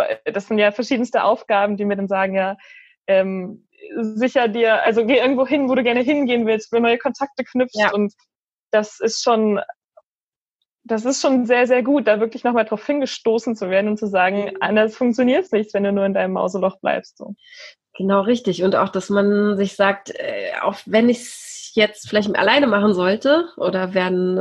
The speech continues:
Speaker 1: Ja.
Speaker 2: machen muss, dann mache ich's trotzdem, dass man sich davon nicht abhalten
Speaker 1: Ja.
Speaker 2: lässt, ne?
Speaker 1: Ja, genau.
Speaker 2: Was
Speaker 1: Genau.
Speaker 2: glaubst du, bevor wir jetzt, äh, zu dir kommen, was du alles machst und, ähm, ne, was du studierst und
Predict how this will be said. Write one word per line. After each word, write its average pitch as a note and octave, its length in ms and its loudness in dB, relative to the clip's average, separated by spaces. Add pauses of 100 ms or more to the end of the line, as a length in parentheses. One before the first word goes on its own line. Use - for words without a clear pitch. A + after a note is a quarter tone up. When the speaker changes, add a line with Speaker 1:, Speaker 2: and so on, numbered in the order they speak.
(120)
Speaker 1:
Ja. G#3+ 80 0 (120)
Speaker 2:
machen G3+ 220 -4
muss, C#4+ 440 0 (220)
dann F#3+ 340 2
mache G3+ 140 0
ich's G3 100 -8
trotzdem, - 380 -4
dass - 160 -8
man F#3+ 120 2
sich F#3 120 -4
davon F3+ 300 -4
nicht F3+ 120 -4
abhalten E3+ 420 -2
Speaker 1:
Ja. D#3+ 40 -12
Speaker 2:
lässt, - 440 -20
ne? G#3+ 260 -2 (320)
Speaker 1:
Ja, B3 420 2
genau. A3 640 0 (580)
Speaker 2:
Was G#3+ 120 0
Speaker 1:
Genau. A3+ 100 -6
Speaker 2:
glaubst A3+ 220 -2
du, A3+ 60 -8
bevor A#3+ 320 0
wir B3+ 60 2
jetzt, B3 280 0
äh, G#3 380 2
zu G#3 180 -4
dir G#3+ 200 0
kommen, A#3 240 -2
was G#3+ 160 -2
du - 80 0
alles G3+ 220 -2
machst A3 460 0
und, G3 320 0
ähm, G3 760 -2 (360)
ne, A3 280 2
was G#3+ 200 -2
du F#3+ 760 -4
studierst A#3 760 0
und F#3+ 240 0